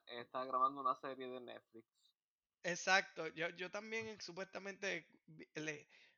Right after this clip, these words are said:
Speaker 2: vi eso, a lo mejor, ese mismo comentario, que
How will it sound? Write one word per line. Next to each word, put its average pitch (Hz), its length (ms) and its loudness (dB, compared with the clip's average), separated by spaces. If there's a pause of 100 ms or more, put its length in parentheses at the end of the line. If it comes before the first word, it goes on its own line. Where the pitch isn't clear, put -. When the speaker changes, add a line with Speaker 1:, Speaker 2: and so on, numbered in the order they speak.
Speaker 2:
vi 165 240 0
eso, 147 420 2
a 139 60 -2
lo 139 100 -6
mejor, 135 360 -10
ese 147 180 -10
mismo 156 260 -12
comentario, 135 680 -10
que 120 220 -14